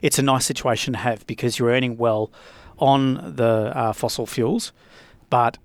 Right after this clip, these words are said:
you also then get to sort of decide where things are done.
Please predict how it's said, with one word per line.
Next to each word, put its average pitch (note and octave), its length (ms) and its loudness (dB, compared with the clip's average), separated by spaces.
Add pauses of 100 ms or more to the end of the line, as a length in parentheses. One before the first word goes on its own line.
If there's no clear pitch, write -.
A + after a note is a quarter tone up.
(380)
you D3 200 2
also C3+ 260 2
then A#2+ 200 2
get B2+ 160 -2
to B2 280 2
sort A#2+ 180 -4
of A2+ 200 -8 (680)
decide A#2 580 2 (200)
where C#3+ 140 2
things B2 300 0
are A#2+ 60 0
done. B2 280 2